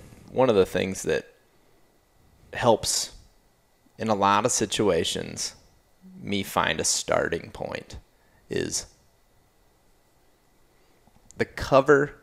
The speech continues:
that is either keeping people out or is so dense that they can tuck in there and hide. Like, that's kind of the, the starting point. And that can look a lot different in big wood settings.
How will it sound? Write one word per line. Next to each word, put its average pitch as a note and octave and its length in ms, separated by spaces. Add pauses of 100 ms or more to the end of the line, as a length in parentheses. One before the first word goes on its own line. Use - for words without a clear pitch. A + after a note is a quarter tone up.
(140)
that F2+ 200
is E2 320 (880)
either A#2 380
keeping E3 520
people A#2 420
out F#2 360 (120)
or E2+ 360
is D#2+ 400 (520)
so A2 360
dense F2+ 460
that - 240
they G2 140
can F2+ 240
tuck - 360
in F#2 160
there - 220
and - 100
hide. - 540 (260)
Like, - 160
that's C#3 260
kind A#2+ 300
of F2+ 200
the, D#2+ 360
the E2 180
starting E2 600
point. - 360 (400)
And G#2 220 (800)
that C3+ 220
can D#3 220
look A#2 200
a - 60
lot E2+ 360
different F2 380 (160)
in E2 380 (440)
big F2 200
wood - 200
settings. - 640